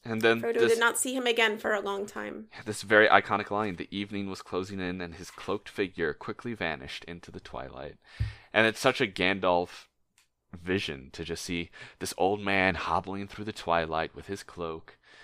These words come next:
Speaker 1: just disappearing, 'cause Gandalf's always gotta be somewhere. He's gotta be fixing something somewhere else. He can't just stay
Speaker 2: Yeah.
Speaker 1: and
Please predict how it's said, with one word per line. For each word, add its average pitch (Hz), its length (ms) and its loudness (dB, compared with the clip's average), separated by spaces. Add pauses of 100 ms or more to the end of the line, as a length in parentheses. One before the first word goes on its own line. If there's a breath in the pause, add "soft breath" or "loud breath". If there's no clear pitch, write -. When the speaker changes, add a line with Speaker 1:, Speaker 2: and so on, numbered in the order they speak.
(360 loud breath)
Speaker 1:
just - 240 -14
disappearing, 80 720 -6
'cause 85 260 -8 (400)
Gandalf's 90 380 -4
always 95 340 0
gotta 87 240 0
be 87 220 -10
somewhere. 85 520 -10
He's 76 200 -14
gotta 87 300 -4
be 87 300 -12 (680 loud breath)
fixing - 520 -8
something 80 540 -4
somewhere 87 440 -2
else. 87 300 0
He 107 80 -12
can't 87 260 -10
just - 180 -10
stay - 180 -8
Speaker 2:
Yeah. 69 220 -6
Speaker 1:
and 71 180 -12